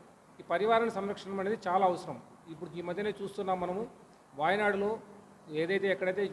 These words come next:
చెట్లన్నీ కొట్టేసి రిసార్ట్లు కట్టడం ఎక్కువైంది, దాని ద్వారా ఏమైతే వర్షం రావడంతో నీళ్ళంతా పైనుంచి కొండ చర్యలు విడిపడి చాలామంది కుటుంబాలు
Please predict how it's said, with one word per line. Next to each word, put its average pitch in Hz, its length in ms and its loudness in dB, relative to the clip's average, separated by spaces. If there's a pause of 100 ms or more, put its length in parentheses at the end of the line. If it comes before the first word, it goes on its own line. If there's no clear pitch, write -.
(160)
చెట్లన్నీ 202 380 -2
కొట్టేసి 190 500 -4
రిసార్ట్లు 185 380 0
కట్టడం 196 280 0
ఎక్కువైంది, 175 440 -2 (480)
దాని 185 180 2
ద్వారా 208 200 4
ఏమైతే 202 200 0
వర్షం 214 300 0
రావడంతో 190 400 2
నీళ్ళంతా 202 420 0
పైనుంచి 196 400 -2
కొండ 196 180 -4
చర్యలు 190 240 -4
విడిపడి 185 500 -2 (400)
చాలామంది 202 440 0
కుటుంబాలు 196 640 0